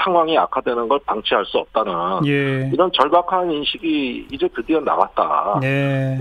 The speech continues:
Speaker 1: 예, 결국은 언젠가는 오, 왔어야 될 그런
Speaker 2: 알겠어요.
Speaker 1: 국면이라고 봅니다.
Speaker 2: 이, 근데 이렇게 하는 거를 미국하고 사전 협의했을까요?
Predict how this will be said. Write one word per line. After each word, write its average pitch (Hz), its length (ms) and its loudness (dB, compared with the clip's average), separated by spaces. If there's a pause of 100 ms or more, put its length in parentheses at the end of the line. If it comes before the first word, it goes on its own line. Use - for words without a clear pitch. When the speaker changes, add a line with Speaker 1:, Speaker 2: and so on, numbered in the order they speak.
Speaker 1:
예, 113 400 2
결국은 175 560 2
언젠가는 185 920 2 (120)
오, 160 480 0
왔어야 170 460 2
될 95 240 -4 (120)
그런 180 160 2
Speaker 2:
알겠어요. 135 360 0
Speaker 1:
국면이라고 113 400 0
봅니다. 151 580 -4
Speaker 2:
이, 202 240 2
근데 214 240 2
이렇게 220 800 4 (100)
하는 240 400 4
거를 214 280 4
미국하고 202 520 2
사전 247 360 2
협의했을까요? 214 880 2